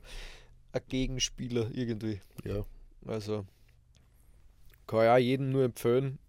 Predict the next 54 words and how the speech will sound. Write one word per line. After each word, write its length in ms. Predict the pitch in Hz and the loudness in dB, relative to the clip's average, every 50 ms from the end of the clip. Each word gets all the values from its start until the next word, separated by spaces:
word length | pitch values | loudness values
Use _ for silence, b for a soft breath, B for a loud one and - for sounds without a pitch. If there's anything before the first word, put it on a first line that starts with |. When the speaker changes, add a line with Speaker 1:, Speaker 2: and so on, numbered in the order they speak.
| _ _ _ _ _ _ _ - | _ _ _ _ _ _ _ -4
Speaker 1:
dass 140 | - 120 113 | -2 -2 -2
man 120 | 117 120 113 | -2 -2 -4
sich 120 | 117 113 | -4 -4
das 180 | 117 120 110 - | -4 -6 -8 -8
ein 400 | - - 123 127 135 120 113 117 | -6 -4 -2 0 0 0 0 -2
einziges 320 | 123 127 - - 117 - - | -4 -6 -6 -10 -12 -10 -12
Mal, 80 | 117 - | -10 -8
also 140 | 123 107 117 | -6 -6 -4
ich, 160 | 123 135 123 110 110 - B B B B B B | -4 -4 -4 -6 -10 -14 B B B B B B
ich 80 | B 120 | B 4
weiß 200 | 123 135 147 156 | 6 6 8 8
ehrlich 180 | 160 160 143 | 6 4 4
gesagt 240 | - 240 - - - | 2 0 -2 -2 -2
nicht, 100 | 139 127 | -2 0
ob 100 | 135 127 | 0 2
ich 100 | 131 127 | 0 0
da 100 | - 120 | 0 0
jemals 460 | 123 113 123 127 127 123 123 123 - | 0 0 0 0 0 0 0 0 0
wieder 180 | 127 135 151 147 | -2 -2 -2 -2
hinfahre. 420 | 127 147 147 - - 139 143 143 131 - - _ _ _ _ _ _ _ _ - - | -2 -4 -4 0 2 2 2 2 0 -6 -18 _ _ _ _ _ _ _ _ -20 -16
Vielleicht 360 | - - 117 113 117 110 95 | -12 -6 -2 0 0 0 2
Speaker 2:
Also 60 | 110 | 2
Speaker 1:
schon 100 | 113 113 117 | 0 0 0
im 80 | 117 | -2
Norden, 280 | 110 107 110 117 123 135 | -2 -2 -2 -2 -2 -4
Speaker 2:
mit 320 | 135 - - - - - | -8 -10 -12 -18 -16 -6
Speaker 1:
Himalaya 420 | - 123 117 113 107 107 104 107 113 | -2 0 0 2 2 2 2 2 2
ein 60 | 117 | 0
bisschen. 240 | - 127 120 127 123 - b b b b | -2 -6 -10 -10 -12 -14 b b b b
Speaker 2:
Mit 220 | b 113 104 - - - | b 0 0 0 0 2
Indien 640 | 143 165 165 151 147 151 151 143 143 139 - - - - | 2 4 4 4 6 6 6 6 4 2 -2 -6 -10 -12
oder, 340 | - 107 110 98 101 - - | -8 -4 -2 0 2 2 2
oder 200 | 101 95 - - | 0 0 -2 -4
keine 300 | - - 98 98 98 98 | -4 -4 -4 -2 -2 -2
Ahnung, 200 | 101 101 98 98 | -2 -2 -2 -4
Pakistan 640 | - - 101 98 - 104 98 - - - 101 98 | -4 -4 -4 -4 -2 -4 -6 -6 -6 -6 -4 -4
und 140 | 101 101 95 | -4 -4 -4
so 180 | 95 92 92 87 | -4 -4 -2 -2
weiter, 240 | 92 95 95 95 | -2 -2 -2 -4
da 120 | - - - | -4 -6 -6
kann 240 | - - 95 98 104 | -4 -4 -4 -4 -4
ich 220 | - 101 95 - - | -4 -4 -4 -4 -6
noch 240 | 92 95 92 90 90 | -8 -6 -6 -4 -4
leben, 320 | 87 - - 113 113 - | -4 -4 -4 -6 -6 -6
aber 280 | - - 85 82 82 85 | -4 -4 -4 -2 -4 -4
das 220 | - - 90 - | -6 -8 -10 -10
mit 160 | - - - - | -10 -10 -6 -4
der 140 | - - | -4 -4
Ausleitung, 500 | - - - - - - - - 73 80 - - - | -4 -4 -6 -8 -8 -10 -10 -10 -10 -12 -12 -12 -14
das 160 | - - - | -12 -12 -12
geht 180 | - - - - | -12 -12 -12 -10
mir 80 | - | -10
nicht 320 | 95 98 101 - - - - | -10 -10 -10 -10 -10 -10 -10
ein. 120 | - 95 | -10 -12